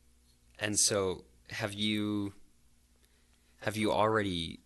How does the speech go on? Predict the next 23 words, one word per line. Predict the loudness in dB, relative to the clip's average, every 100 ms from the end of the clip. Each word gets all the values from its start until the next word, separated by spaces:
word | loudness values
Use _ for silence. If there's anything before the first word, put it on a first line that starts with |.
| -4
studied | 2 4 4 2 0 0
those | 0 0
things | 0 0
at | 0
all, | 2 2
even | 2 2
just | 0 0 0 -2
kind | -4 -4
of | -4 -8 -8
on | -6 -4
Wikipedia? | -4 -4 -4 -4 0 2 2
Like, | -2 -2
is, | -4 -2
is | 0 2
there | 2 2
anything | 0 -2 -4
interesting | -4 -4 -2 0 -2
about | -4 -4
other | -2 -2 -4
religions | -6 -6 -4 -6
you've | -6 -8
already | -4 -2 -2 -4 -6
learned? | -4 -4 -4